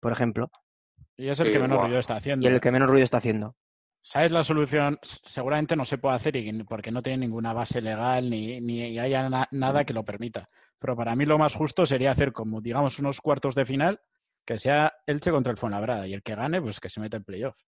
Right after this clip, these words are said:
Speaker 2: Es que otra decisión, ¿qué vas a hacer? Que no
Speaker 3: Sí,
Speaker 2: tiene ninguna,
Speaker 3: ya, pero
Speaker 2: ninguna base,
Speaker 1: Sí,
Speaker 2: pero a
Speaker 1: vale.
Speaker 2: nivel de justicia
Speaker 1: Cualquier,
Speaker 2: <laughs>
Speaker 1: ya, yo lo que he dicho, que cualquier decisión que se tome va a ser, va a traer cola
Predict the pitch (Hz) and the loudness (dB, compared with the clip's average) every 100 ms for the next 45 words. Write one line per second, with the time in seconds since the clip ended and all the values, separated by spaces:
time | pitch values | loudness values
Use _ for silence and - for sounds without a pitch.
0 | _ 117 - 135 135 135 135 143 135 143 | _ -12 -4 -4 -2 -4 0 2 2 0
1 | - 175 123 120 98 90 - - _ _ | 0 -2 -2 -2 -4 -8 -14 -20 _ _
2 | _ _ _ _ _ _ - - _ _ | _ _ _ _ _ _ -20 -20 _ _
3 | _ _ _ _ _ - 120 131 147 135 | _ _ _ _ _ -2 2 4 2 2
4 | 127 127 110 - 107 107 110 139 147 117 | 2 2 2 2 0 0 2 0 2 2
5 | 110 113 113 113 135 135 - 127 143 120 | 2 -2 -2 -4 -4 -4 -6 -6 0 2
6 | 156 143 139 - - - - - 147 143 | 4 4 4 2 0 -6 -4 4 4 4
7 | 135 139 139 135 - 127 127 127 123 135 | 6 6 8 6 2 0 4 4 4 4
8 | 123 120 110 135 131 127 120 117 113 104 | 4 2 2 2 2 2 0 2 2 2
9 | 120 127 120 113 - 107 101 98 110 120 | 2 2 0 -2 -2 -2 -2 -2 0 2
10 | 113 113 104 - | 2 0 0 -6